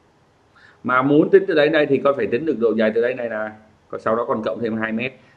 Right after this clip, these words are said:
Vậy tính là chiều cao con nhiều nha. Đó, so với mặt đất nha.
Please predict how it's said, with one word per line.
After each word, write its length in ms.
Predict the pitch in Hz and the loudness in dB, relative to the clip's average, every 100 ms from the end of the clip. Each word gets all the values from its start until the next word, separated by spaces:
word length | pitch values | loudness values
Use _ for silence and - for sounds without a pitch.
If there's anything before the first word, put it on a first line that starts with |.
| _ | _
Vậy 120 | 110 | -6
tính 180 | 113 117 | -4 -6
là 100 | 131 98 98 - | -6 -10 -14 -16
chiều 140 | _ 104 | _ -4
cao 180 | 107 107 | -2 -2
con 140 | 104 | -6
nhiều 180 | 98 90 - _ | -6 -12 -14 _
nha. 360 | 104 107 101 95 98 | -8 -6 -6 -8 -12
Đó, 520 | 95 101 110 113 113 113 | -8 -6 -4 -2 -4 -4
so 100 | 107 | -6
với 100 | 120 | -4
mặt 140 | 107 | -4
đất 220 | 107 120 - _ | -4 -6 -8 _
nha. 220 | 117 107 | -8 -8